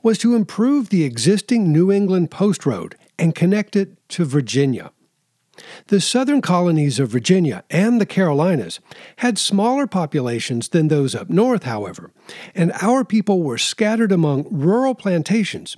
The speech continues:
instead of clustered in towns like in New England. The idea of connecting the King's Highway to Charleston was part of the government's plan,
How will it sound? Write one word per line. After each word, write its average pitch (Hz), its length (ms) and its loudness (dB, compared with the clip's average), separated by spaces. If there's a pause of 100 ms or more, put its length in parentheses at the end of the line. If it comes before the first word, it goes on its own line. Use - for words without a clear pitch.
(120)
instead 240 420 2
of 233 140 -2
clustered 202 580 -2
in 143 220 0
towns 147 560 -4 (160)
like 190 200 -2
in 160 140 2
New 123 180 0
England. 151 380 -2 (1000)
The 196 120 4
idea 208 560 2
of 123 200 -4
connecting 151 480 0
the 107 80 -4
King's 208 340 2
Highway 139 380 -2
to - 160 -8
Charleston 180 640 -2
was 226 380 0
part 214 340 0
of 180 80 0
the 151 60 0
government's 123 440 -2
plan, 208 480 0